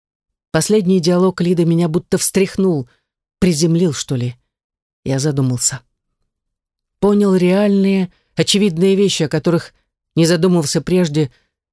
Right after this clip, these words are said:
в силу более глобальных проблем, окруживших меня, как я считал. Как и в силу того, что я мужчина, а у мужчин и женщин разный склад ума, разные формы мышления.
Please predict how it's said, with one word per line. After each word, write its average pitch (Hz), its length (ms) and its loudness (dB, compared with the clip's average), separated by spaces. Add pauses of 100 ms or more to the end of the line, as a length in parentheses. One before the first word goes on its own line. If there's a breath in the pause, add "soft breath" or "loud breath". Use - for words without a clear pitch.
(140)
в - 60 -4
силу 170 300 0
более 165 300 2
глобальных 156 540 0
проблем, 160 540 0
окруживших 156 680 -2
меня, 147 420 -2
как - 200 -6
я 139 80 0
считал. 123 440 -4 (1080)
Как 165 180 -2
и 180 40 0
в - 60 -4
силу 214 240 0
того, 208 220 0
что 196 160 -2
я 190 120 2
мужчина, 180 640 0 (380)
а 135 100 -4
у 135 60 0
мужчин 156 380 0
и 170 60 0
женщин 175 460 0 (180)
разный 147 360 0
склад 131 340 -4
ума, 160 320 0 (340)
разные 147 380 0
формы 139 380 0
мышления. 139 680 -2